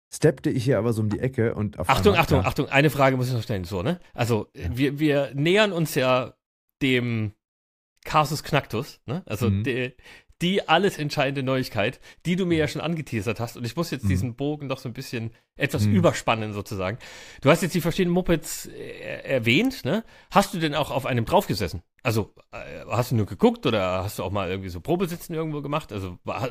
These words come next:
Speaker 2: so, ist ja dieses, ich bin ja so oft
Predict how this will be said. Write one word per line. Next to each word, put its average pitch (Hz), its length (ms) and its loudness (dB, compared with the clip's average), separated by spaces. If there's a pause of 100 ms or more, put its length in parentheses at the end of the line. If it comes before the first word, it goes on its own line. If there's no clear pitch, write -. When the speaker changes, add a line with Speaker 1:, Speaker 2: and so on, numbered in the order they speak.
Speaker 2:
so, 113 220 -4 (200)
ist 175 200 4
ja 196 60 6
dieses, 160 380 0 (680)
ich 165 340 -6
bin 202 100 6
ja 165 120 8
so 160 260 4
oft - 380 -4